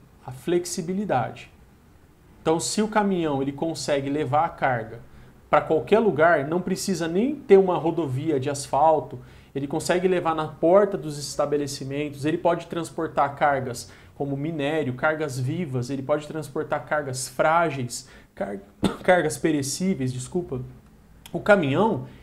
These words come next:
ele pode ser o que tem maior flexibilidade. Entendeu, pessoal?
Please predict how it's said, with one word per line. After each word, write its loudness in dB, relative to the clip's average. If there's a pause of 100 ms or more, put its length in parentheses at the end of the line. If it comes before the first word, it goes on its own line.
(140)
ele -4
pode 4
ser 2
o -2
que -14
tem 0
maior 0
flexibilidade. -4 (680)
Entendeu, 4
pessoal? -4